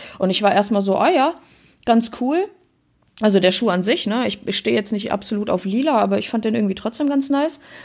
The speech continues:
Und irgendwann später erst, ich glaub so,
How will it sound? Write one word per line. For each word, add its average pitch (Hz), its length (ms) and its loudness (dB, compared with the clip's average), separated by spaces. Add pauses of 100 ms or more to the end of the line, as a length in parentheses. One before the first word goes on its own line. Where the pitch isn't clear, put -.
(140)
Und 202 260 2
irgendwann 247 400 6
später 202 640 0
erst, 190 380 2
ich - 100 -8
glaub 208 220 0
so, 190 160 -6